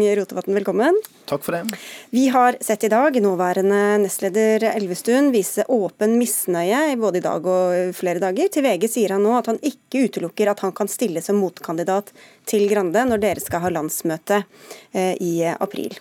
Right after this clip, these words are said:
Speaker 1: Hva syns du om det?
Speaker 2: Jeg har jobbet tett sammen med Ola i flere år som statssekretær i Klima- og miljødepartementet, og jeg vil i alle fall si at han gjorde en svært god jobb som minister, og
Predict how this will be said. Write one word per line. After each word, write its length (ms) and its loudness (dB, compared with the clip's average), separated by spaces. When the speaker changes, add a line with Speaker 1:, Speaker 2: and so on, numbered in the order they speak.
Speaker 1:
Hva 100 -2
syns 220 -8
du 80 -10
om 80 -10
det? 80 -18
Speaker 2:
Jeg 140 2
har 100 2
jobbet 240 0
tett 160 -4
sammen 220 -2
med 100 0
Ola 240 2
i 80 0
flere 320 -2
år 220 2
som 160 -6
statssekretær 600 -4
i 60 -4
Klima- 240 -2
og 60 -4
miljødepartementet, 720 -2
og 400 2
jeg 260 -2
vil 220 2
i 20 4
alle 160 2
fall 140 -2
si 100 2
at 160 -2
han 160 0
gjorde 220 0
en 100 -4
svært 400 -2
god 160 4
jobb 140 -4
som 100 2
minister, 320 0
og 400 4